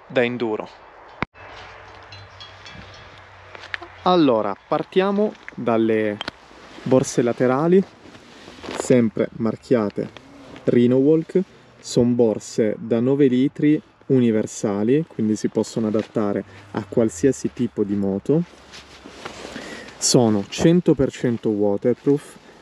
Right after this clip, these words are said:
hanno varie cinghie per adattarle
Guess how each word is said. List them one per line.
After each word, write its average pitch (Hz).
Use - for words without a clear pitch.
hanno 104
varie 135
cinghie 110
per 110
adattarle 107